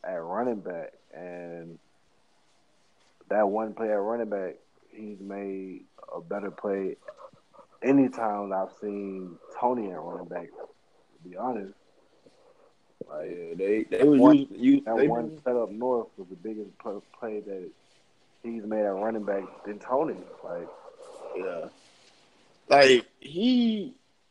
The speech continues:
Speaker 2: he took, well, obviously, he more than just a gadget player. Everybody should know that. He could play, he could play receiver, and I feel like he could still, you know, do damage at receiver.
Speaker 1: I, I don't, did you guys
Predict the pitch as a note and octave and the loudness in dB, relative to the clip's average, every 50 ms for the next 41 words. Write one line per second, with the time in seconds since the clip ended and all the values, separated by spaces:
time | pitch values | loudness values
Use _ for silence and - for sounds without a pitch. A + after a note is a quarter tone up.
0 | _ _ _ _ _ _ _ _ _ - D#3 G3 A#3+ C4 C4 - - F3+ D#3+ C#3+ | _ _ _ _ _ _ _ _ _ -6 0 4 4 4 2 2 0 0 0 0
1 | C3 A#2+ A#2+ A#2 - A#2+ D3 D#3 C#3+ C#3 C3 - - A#2+ A#2+ C#3 D#3 D3+ C3 B2 | 0 0 0 2 2 4 4 4 4 4 2 0 -2 -6 -4 -4 -4 -6 -6 -2
2 | C3 C3+ C3+ B2+ A#2 A2 G#2+ G#2+ G#2+ A2 G#2+ G#2+ G#2 G2+ - - - _ _ _ | 0 2 2 0 0 -4 -6 -8 -6 -6 -6 -6 -6 -8 -12 -16 -20 _ _ _
3 | _ _ _ _ _ _ _ - F#2+ F#2+ F#2 G#2 A2 B2 B2 A2 G2+ F#2 - G#2 | _ _ _ _ _ _ _ -12 -12 -8 2 6 6 6 6 6 2 -4 -4 -2
4 | G2+ G2 G2 F#2+ G2 G#2 G2+ F#2+ F#2+ F#2 F#2 F2+ F2 F2+ - - - - - G2 | -2 -2 0 0 0 0 0 -2 -2 -4 -4 -4 -8 -12 -16 -18 -16 -12 -10 -8
5 | F2 F2+ F#2 F2 D#2+ D#2+ D#2+ F2 F2+ - - - _ _ _ _ _ _ _ _ | -6 -4 -2 -2 -2 -2 -4 -4 -6 -6 -8 -14 _ _ _ _ _ _ _ _
6 | _ _ _ - - - - - - - - - - - - - _ _ _ _ | _ _ _ -20 -18 -18 -16 -16 -12 -10 -10 -10 -10 -12 -16 -20 _ _ _ _
7 | _ _ - - C#3 C#3 C3+ - - - C3 B2+ B2+ A#2+ A#2+ E3 F#3+ E3 C#3 - | _ _ 2 6 8 8 8 8 6 6 6 6 6 6 4 2 4 4 4 4
8 | - C#3+ D3+ D3+ C3 A2+ G#2+ - - B2+ C3 B2+ A2+ G#2+ G#2 G2+ G2+ G#2 - - | 6 6 8 8 6 4 0 -2 -4 -2 -2 -2 -2 -4 -4 -6 -6 -8 -10 -16
9 | - G2+ G2+ G2 F#2+ - G#2 A#2+ B2 - - B2 A2 G#2+ G#2+ G#2+ G#2 A2+ A#2+ - | -14 -12 -12 -8 -2 4 6 6 6 6 2 0 0 0 0 -2 -2 -4 -6 -6
10 | A#2+ A2 - - A2 G#2+ G#2+ G#2 G#2 G2+ G2 - _ _ _ _ - A2+ A#2 G2+ | -6 -6 -6 -6 -4 -2 -2 -2 -2 -2 -4 -6 _ _ _ _ -12 -10 -8 -6
11 | G2 F2+ F#2 F#2 - _ - F#2+ G#2 G2 F#2+ G#2 G#2 G#2 G2 F2+ - - G#2 G#2 | -6 -6 -6 -8 -10 _ -10 -10 -8 -6 -6 -6 -6 -6 -6 -8 -6 -6 -4 -4
12 | C#2+ C2+ - - - G#2+ F#2+ F2+ F#2 F#2 - - - B1 D2 G2 G#2+ G#2+ G#2+ F#2+ | -6 -8 -10 -12 -10 -10 -10 -10 -10 -10 -10 -8 -6 -4 -4 -2 -2 -2 -4 -6
13 | F2+ G2+ G2 G2+ A2+ A2 A2+ G#2 G2+ G#2 | -8 -10 -10 -6 0 2 4 4 4 2